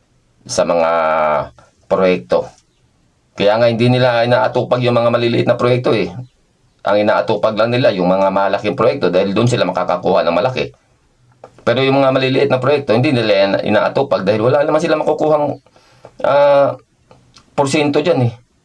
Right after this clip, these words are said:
Al-, alam naman natin lahat yan, eh, na may, may malaking porsyento sa bawat proyekto. Yan yung,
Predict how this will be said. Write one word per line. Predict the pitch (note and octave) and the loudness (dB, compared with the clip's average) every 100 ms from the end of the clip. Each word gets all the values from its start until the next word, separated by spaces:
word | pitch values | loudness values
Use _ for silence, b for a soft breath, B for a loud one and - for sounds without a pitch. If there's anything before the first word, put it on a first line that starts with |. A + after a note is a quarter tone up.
| _ _ _ _ _ _ _ _ _ _ - | _ _ _ _ _ _ _ _ _ _ -6
Al-, | - - | -4 -2
alam | F#4 F4 | 0 2
naman | - | 2
natin | G#3 F#3+ F3 | 0 0 0
lahat | E3+ F3 | 0 0
yan, | E3+ B2+ | -2 0
eh, | |
na | A#2 | 0
may, | A#2+ A#2+ | 0 -2
may | A#2+ C3+ | -2 0
malaking | A#2+ A#2 - | 0 -2 -2
porsyento | G#2+ - G2 F2+ - | -4 -2 -2 -2 -6
sa | - - | -4 -2
bawat | F2+ G2 - | 0 0 -2
proyekto. | F#2+ E2 - - - - _ _ _ _ _ _ _ _ - | -2 -2 -2 -4 -4 -8 _ _ _ _ _ _ _ _ -8
Yan | - A#2+ | -2 0
yung, | B2 | 0